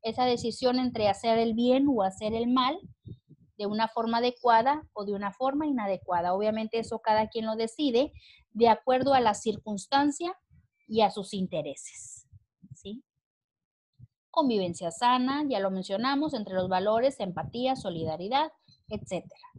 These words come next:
¿sí? Es la esencia principal del aprender a convivir, ¿ok? ¿Alguna duda hasta aquí o se van entendiendo todos los pilares? ¿Hay alguna duda o comentario o vamos bien?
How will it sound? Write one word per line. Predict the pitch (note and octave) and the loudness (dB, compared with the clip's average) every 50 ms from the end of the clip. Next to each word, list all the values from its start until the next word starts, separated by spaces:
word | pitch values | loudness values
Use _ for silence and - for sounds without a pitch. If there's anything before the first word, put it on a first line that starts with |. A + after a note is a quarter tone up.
| - - - - | -20 -20 -20 -20
¿sí? | - - E3+ F#3 A#3+ C4+ - - - - _ _ _ _ _ - _ _ - _ _ _ _ _ _ _ _ _ | -16 -14 -12 -10 -10 -12 -12 -16 -20 -20 _ _ _ _ _ -20 _ _ -20 _ _ _ _ _ _ _ _ _
Es | B3 B3+ C4 | 2 2 4
la | C4+ C4 | 2 0
esencia | B3+ - D4 D4 C#4+ D4 D4+ | 0 0 0 0 0 0 -2
principal | - A3+ A3 G#3+ - - A3 - C#4 C#4+ D#4 D#4+ - - | -2 -2 -4 -2 -2 -4 0 2 2 2 4 2 -2 -4
del | - A3 G#3 G#3+ G3+ G3+ G3 - _ | -4 -4 -2 0 0 -2 -4 -4 _
aprender | - G3+ F#3+ - - G3+ G3 F#3+ F#3+ G3 G#3 A3+ C4+ D4+ - - _ _ - - - - - - - | -2 -2 -2 -2 -4 -4 -4 -2 -2 -2 0 0 0 0 -2 -6 _ _ -18 -14 -12 -12 -10 -2 0
a | A3+ A3 - - | 0 0 2 0
convivir, | A3 G#3 G3+ G3+ F#3+ F#3+ F3+ E3+ D#3+ C#3+ - - - - - - - _ _ _ _ _ _ _ _ _ _ _ _ | -2 0 0 0 -2 -2 -2 -4 -8 -12 -14 -18 -18 -18 -16 -16 -16 _ _ _ _ _ _ _ _ _ _ _ _
¿ok? | G#3 G3+ - D4+ E4+ F#4+ - _ _ _ - - - - - | -12 -2 0 0 0 0 -4 _ _ _ -20 -20 -18 -4 2
¿Alguna | B3 B3 C4 C#4+ D#4+ F4 F4+ F4 | 2 4 4 4 4 4 4 4
duda | E4+ E4 D#4+ E4+ | 2 4 4 4
hasta | E4+ E4+ - D4 | 4 4 2 -2
aquí | - - E4+ F#4+ A#4+ B4+ - - - | -2 0 0 0 0 0 -2 -10 -4
o | - B3 A#3+ | -2 -2 0
se | - C4+ | 2 4
van | C4 C4+ C#4 C#4+ | 4 6 6 6
entendiendo | D4+ D#4 D4+ - D4 C#4 C#4+ C#4 C#4 D4 C#4+ C#4+ | 4 4 4 4 4 4 4 4 4 4 4 6
todos | C#4+ C4+ C4+ C#4 | 6 8 8 8
los | C#4+ C#4+ C#4 C#4 | 6 4 2 2
pilares? | - C#4 B3+ A#3 G#3 F#3 D3+ - - - - - - _ _ _ - - - _ - - - - - - - - - - - - - - _ - - - - _ _ _ | -2 -2 2 4 4 4 2 0 -6 -12 -16 -20 -20 _ _ _ -20 -20 -20 _ -20 -18 -16 -16 -16 -16 -18 -20 -16 -14 -14 -14 -14 -16 _ -20 -20 -20 -20 _ _ _
¿Hay | - B3+ C#4 D4+ | -2 2 4 4
alguna | E4 D4 D#4 D4+ D#4 E4 D#4 | 4 4 2 4 4 4 4
duda | C#4+ D4+ D#4 D#4+ D#4 | 4 2 4 2 2
o | D#4+ | 4
comentario | D#4 C4+ B3+ B3 C4 - D#4 D#4+ F4+ F4 E4 | 2 0 0 0 2 4 4 4 6 6 8
o | |
vamos | D4+ C#4 C#4 D4 D4 C4+ | 8 8 6 6 4 2
bien? | B3 A3 F3 - - | 2 2 2 0 -2